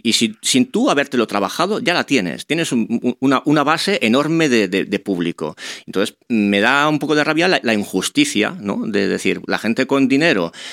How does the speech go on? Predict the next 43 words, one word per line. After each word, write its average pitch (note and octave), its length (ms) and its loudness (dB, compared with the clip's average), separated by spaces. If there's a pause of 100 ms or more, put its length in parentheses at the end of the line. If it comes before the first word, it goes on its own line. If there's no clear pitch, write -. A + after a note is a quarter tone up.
(220)
eh, E2+ 600 -2
ya G#2 100 0
tiene A2+ 160 0
un A2+ 140 2
público B2 480 2
base G#2+ 500 -2
muy A2+ 380 0
grande, D#3+ 420 0
mientras G#2 500 0
que F#2 140 2
eso, F#2+ 260 -2
que E2+ 120 -2
alguien G2 260 0
con G#2+ 200 0
talento, F#2+ 680 0
sin, F2 600 -4
sin, E2 320 -4
sin, E2 420 -4
sin F#2+ 300 2
medios, E3+ 500 0 (380)
con, E2+ 400 -4
con F2+ 160 -6
talento B2 280 2 (120)
pero A#2 100 2
sin B2 200 2
medios, D3 260 2
pues G2+ 160 -4
no B2+ 100 2
tiene G#2 200 0
nadie. E2+ 340 -2 (100)
Y - 60 -10
entonces, F#2+ 340 -6 (920)
es, - 440 -2
es, A2 220 -2
es, A#2 120 -10 (280)
se, G2 400 0
se, F2+ 260 -4 (300)
se - 160 -2
reduce A2 280 0
un D#3+ 80 4
tanto C3+ 260 0
a E2+ 60 0
esto. B2+ 340 -4